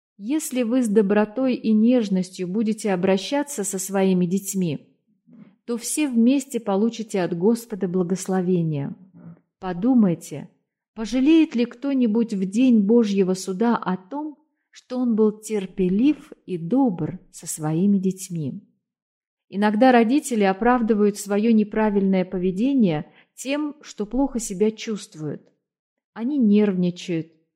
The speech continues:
Им кажется, что они не смогут быть спокойными,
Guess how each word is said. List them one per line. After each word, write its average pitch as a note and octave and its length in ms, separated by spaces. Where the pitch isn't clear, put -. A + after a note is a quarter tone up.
Им G#3+ 160
кажется, A3+ 440
что G#3 240
они A3+ 220
не A3 120
смогут A3 460
быть F3+ 220
спокойными, G3 1000